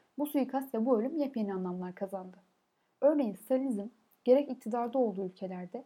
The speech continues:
gerek muhalefette uyguladığı politikalar konusunda Ekim devriminin önderi otoritesiyle konuşan bir eleştirmenin ateşinden kurtulmuş oldu. Bir örnekle şöyle açıklayalım. Fransa ve İtalya'yı faşizm ve nazizmden partizan savaşı veren işçiler kurtardı.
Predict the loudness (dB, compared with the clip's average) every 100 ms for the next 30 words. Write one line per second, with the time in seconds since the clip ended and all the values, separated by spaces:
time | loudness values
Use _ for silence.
0 | _ 2 4 4 -2 -6 -8 -12 -12 -10
1 | -10 -12 _ -4 0 0 0 -4 -2 -4
2 | -4 -6 -6 -6 -8 -12 -14 -10 -10 -8
3 | -4 -2 -2 -4 -6 -8 -6 -4 -2 -2
4 | -4 -4 -6 -8 -10 -8 -6 -8 -8 -4
5 | -4 -2 -4 -8 -6 -6 -4 -6 -8 -10
6 | -8 -8 -6 -6 -8 -10 -10 -8 -8 -8
7 | -16 _ _ 0 6 6 4 -2 -4 0
8 | 0 -2 -6 -10 -10 -10 -12 _ _ _
9 | _ -2 0 0 0 -2 -2 0 -2 -2
10 | -4 -2 0 0 0 -2 -2 -2 -4 -8
11 | -12 _ _ _ -4 -2 -2 -2 -2 -4
12 | -4 -4 -4 -4 -6 -6 -6 -6 -10 -10
13 | -10 -12